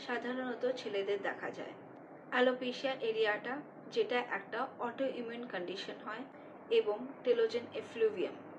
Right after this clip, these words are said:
মানে যখন শরীরে কোনো কঠিন অসুখ হওয়ার পরে অত্যাধিক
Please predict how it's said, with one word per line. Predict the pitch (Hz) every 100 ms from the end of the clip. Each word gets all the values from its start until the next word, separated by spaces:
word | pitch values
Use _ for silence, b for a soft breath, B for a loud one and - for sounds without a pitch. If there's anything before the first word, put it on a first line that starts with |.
| - - B B B - 220
মানে | 214 202 202 - -
যখন | 220 214 240 -
শরীরে | 247 214 226 240 254
কোনো | 220 226 -
কঠিন | 247 226 285 262 214
অসুখ | - 240 -
হওয়ার | 202 190 190
পরে | 196 202 294 B B B -
অত্যাধিক | 233 - 233 233